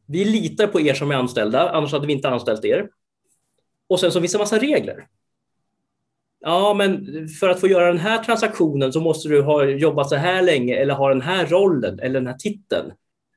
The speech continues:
Då får du göra det här." "Ja, men varför får jag inte göra det här för? Är det för att du inte litar på mig?" "Nej, men jag litar visst på dig. Det handlar inte om tillit, utan det handlar om någonting annat." Och där tror jag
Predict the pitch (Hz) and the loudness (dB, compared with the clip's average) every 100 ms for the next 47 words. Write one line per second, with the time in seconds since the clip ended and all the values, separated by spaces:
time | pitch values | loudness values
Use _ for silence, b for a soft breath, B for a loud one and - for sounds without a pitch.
0 | - 202 233 180 151 131 107 90 98 - | -6 -2 -2 0 2 2 2 -2 -4 -8
1 | - - _ _ _ _ _ - 180 180 | -10 -14 _ _ _ _ _ -8 -2 0
2 | 170 - - _ 165 180 175 190 180 180 | -2 -6 -20 _ -4 -2 -2 0 2 4
3 | 180 170 180 170 156 160 220 214 - - | 2 0 0 2 2 0 -2 -4 -4 -6
4 | 135 143 185 190 185 170 214 151 - - | -2 -2 -2 -4 -4 -6 -6 -8 -4 -4
5 | - - - - _ _ _ _ _ _ | -4 -12 -10 -16 _ _ _ _ _ _
6 | _ - 135 180 208 147 208 - 180 135 | _ -6 -2 2 2 2 2 0 0 -2
7 | - - 123 - - 139 202 196 196 180 | -2 -2 -2 -2 -4 0 2 2 0 0
8 | 185 160 202 170 233 101 - 139 147 160 | -2 -2 -4 -4 -4 -6 -6 -4 -2 -2
9 | 160 156 156 156 147 160 175 180 202 - | -2 -2 0 -2 -2 -4 -4 -2 -4 -8
10 | - - b b b b b _ 156 143 | -14 -20 b b b b b _ -8 0
11 | 202 202 202 190 180 175 151 139 139 | 2 2 2 0 0 0 0 0 -4